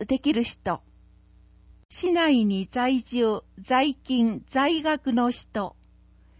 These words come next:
市内に事業所がある個人、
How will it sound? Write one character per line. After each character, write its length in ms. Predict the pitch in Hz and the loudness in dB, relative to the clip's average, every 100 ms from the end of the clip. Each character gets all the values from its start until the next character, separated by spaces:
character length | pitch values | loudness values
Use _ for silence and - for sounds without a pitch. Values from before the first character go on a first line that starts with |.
| - | -20
市 260 | - - 370 | -16 -6 0
内 360 | 339 302 262 208 | 2 4 4 2
に 200 | 196 185 | 0 -4
事 140 | 220 | -6
業 280 | 302 320 330 | -2 0 -2
所 220 | - 302 | -2 -2
が 220 | 214 196 - | -2 -2 0
あ 120 | 302 | 0
る 160 | 226 | 0
個 260 | - - 320 | -4 -6 -4
人、 340 | - 196 165 | -2 -4 -4